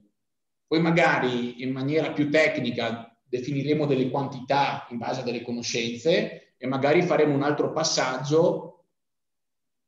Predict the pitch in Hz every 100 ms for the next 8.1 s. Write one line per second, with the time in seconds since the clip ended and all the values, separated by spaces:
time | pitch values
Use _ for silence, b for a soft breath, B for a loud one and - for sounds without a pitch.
0 | _ _ _ - 131 131 127 147 - -
1 | 127 123 123 123 123 131 139 151 156 156
2 | - - _ _ _ _ _ _ 107 113
3 | 120 117 113 117 117 135 117 104 - -
4 | - _ _ _ _ _ 110 117 117 120
5 | 120 110 110 120 113 107 104 104 104 101
6 | 98 92 92 92 _ _ _ _ _ _
7 | _ _ _ 135 135 123 120 117 95 90
8 | -